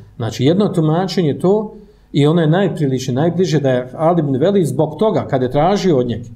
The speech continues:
da prihvati da je, da je zekat farz, a on je to odbio i odbio da nazove Muhameda sallallahu alejhi ve sellem, da je on i njegov vjerovjesnik,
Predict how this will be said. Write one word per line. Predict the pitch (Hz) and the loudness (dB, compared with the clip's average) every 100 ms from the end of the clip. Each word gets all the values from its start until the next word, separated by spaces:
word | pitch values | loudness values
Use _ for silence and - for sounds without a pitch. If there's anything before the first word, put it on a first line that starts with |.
| - - - - | -20 -20 -20 -8
da | 117 117 | -4 0
prihvati | 151 190 190 175 123 | 2 2 2 0 0
da | 113 | -2
je, | 107 107 | -4 -6
da | 113 | -4
je | 110 107 | -4 0
zekat | 143 175 147 98 | 0 0 -2 -4
farz, | - 156 190 185 - - - | -2 0 0 -2 -6 -14 -4
a | |
on | 131 165 | 0 0
je | 151 | 0
to | 127 | 2
odbio | 131 160 196 202 175 - - - | 0 2 2 2 2 -4 -14 -4
i | 127 | 0
odbio | 165 175 | 2 2
da | 165 | 0
nazove | 156 143 175 | 0 0 2
Muhameda | 160 143 175 139 | 2 0 0 0
sallallahu | 151 139 139 | 0 0 0
alejhi | 139 | 0
ve | 123 | -2
sellem, | 131 110 - - - - - | -4 -4 -10 -18 -20 -20 -6
da | 117 | 0
je | 120 123 | 2 2
on | 147 180 160 | 2 2 0
i | 160 | 2
njegov | 147 170 180 170 | 2 4 4 2
vjerovjesnik, | 139 131 127 180 202 - 233 | 2 2 4 2 2 0 0